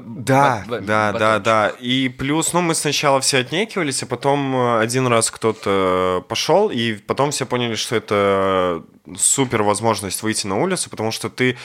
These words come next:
Speaker 1: идешь по, ну, по подвалу, там, условно, пять минут, все, занес, отнес,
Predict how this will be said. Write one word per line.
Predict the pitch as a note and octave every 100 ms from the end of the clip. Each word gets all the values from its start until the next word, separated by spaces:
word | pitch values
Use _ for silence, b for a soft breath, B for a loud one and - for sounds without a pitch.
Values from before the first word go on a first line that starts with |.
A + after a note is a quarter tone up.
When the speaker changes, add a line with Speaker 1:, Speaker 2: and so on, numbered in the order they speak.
| B B B B B
Speaker 1:
идешь | - G2+ A#2 A#2+ A#2 - - _
по, | A2+ A2 A2 G#2
ну, | C3+ C3 G#2 G2
по | -
подвалу, | G#2 G#2+ G2+ A#2 A2+ G2+
там, | - F#2 F#2 F2+ F#2
условно, | - G#2+ G2+
пять | F#2+ G#2+ -
минут, | A#2 F3 A3
все, | - B2+ A2
занес, | F#2+ G#2 A#2 G2 -
отнес, | F#2 - D3 A#3+ -